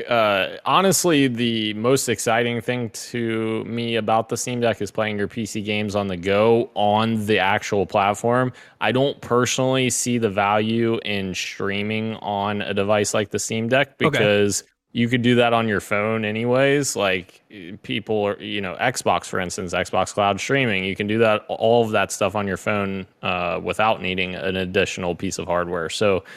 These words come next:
Speaker 1: I, it, for me, it would be more exciting to see the next evolution of Steam Deck get better battery life, all of that stuff. And yeah, I, I, I'd be interested maybe, but I'm not a huge P C gamer, uh, myself.
Speaker 2: Mm,
Speaker 1: I, I
Speaker 2: same.
Speaker 1: like to play the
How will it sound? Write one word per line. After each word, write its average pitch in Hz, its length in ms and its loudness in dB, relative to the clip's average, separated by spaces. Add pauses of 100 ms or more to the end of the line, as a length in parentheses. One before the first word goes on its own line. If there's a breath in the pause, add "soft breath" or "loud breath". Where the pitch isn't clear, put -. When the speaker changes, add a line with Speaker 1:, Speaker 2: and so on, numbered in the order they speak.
(460 loud breath)
Speaker 1:
I, 135 100 -2
it, 123 320 -2
for 123 160 4
me, 147 260 6
it 131 40 8
would 123 160 8
be 110 120 4
more 107 200 4
exciting 98 420 0
to 92 240 -4 (280)
see - 220 -4
the 98 140 -4
next 107 360 -2
evolution 98 460 0
of 87 120 -6
Steam 107 360 -4
Deck 98 300 0 (220)
get 101 240 -2
better 95 240 2
battery 95 440 0
life, 92 360 0
all 90 200 0
of 82 60 -6
that 87 220 -2
stuff. - 480 -6
And 80 380 -12 (160)
yeah, 82 240 -6 (160)
I, - 60 -8
I, - 280 -10 (140)
I'd 98 120 0
be 180 140 -2
interested 104 720 0
maybe, 117 500 2 (280 loud breath)
but 101 160 2
I'm 123 160 0
not 123 160 2
a - 20 2
huge 107 380 0
P 110 220 -4
C 104 260 -6
gamer, 104 680 -2
uh, 92 220 -4
myself. 95 640 0
Speaker 2:
Mm, - 80 -2
Speaker 1:
I, 92 380 0
I - 20 2
Speaker 2:
same. 90 160 2
Speaker 1:
like 95 200 0
to 95 100 -2
play 92 320 0
the 92 180 -4